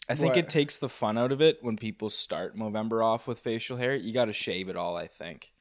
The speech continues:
Speaker 2: So, like, if you, if you, if you have a beard, you just shave it down to mustache.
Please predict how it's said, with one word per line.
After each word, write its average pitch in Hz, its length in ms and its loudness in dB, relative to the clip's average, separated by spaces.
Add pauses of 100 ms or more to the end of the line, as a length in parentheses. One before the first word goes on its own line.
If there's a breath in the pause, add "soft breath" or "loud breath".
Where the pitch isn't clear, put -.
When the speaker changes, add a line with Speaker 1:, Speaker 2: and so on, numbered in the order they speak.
(260)
Speaker 2:
So, 160 180 0
like, 143 240 2 (1000)
if 131 120 -8
you, 147 220 0
if 139 120 -8
you, 151 220 0
if 135 120 -4
you 143 80 0
have 135 100 -2
a 127 40 -10
beard, 131 300 -6
you 117 80 -14
just 120 160 -10
shave 123 160 -4
it 120 40 -6
down 117 200 -8
to 113 60 -12
mustache. 113 600 -6